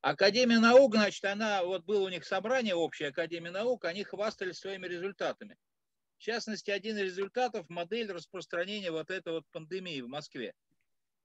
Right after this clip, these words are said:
И по их понятиям, по их прогнозам, они в этом своем расчете, э, предусматривали, что, так с-, так сказать, темп вакцинации будет, ну, нормальный по, м, возможностям вакцинаторов, да,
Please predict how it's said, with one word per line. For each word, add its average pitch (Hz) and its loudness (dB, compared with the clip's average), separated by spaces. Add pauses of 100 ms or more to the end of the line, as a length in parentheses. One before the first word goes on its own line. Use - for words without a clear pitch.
И 151 -4
по 175 -2
их 240 -4
понятиям, 208 -2
по 175 0
их 180 -2
прогнозам, 160 -4
они 180 -6
в 170 -8
этом 180 -6
своем 180 -2
расчете, 180 -4 (420)
э, 139 -8
предусматривали, 190 -6
что, 185 -6
так 170 -4
с-, - -20 (160)
так 165 -12
сказать, - -10
темп 214 -2
вакцинации 190 -4
будет, 170 -4
ну, 185 -8 (440)
нормальный 202 0
по, 175 -2
м, 147 -16
возможностям 196 0 (160)
вакцинаторов, 170 -4
да, 208 -4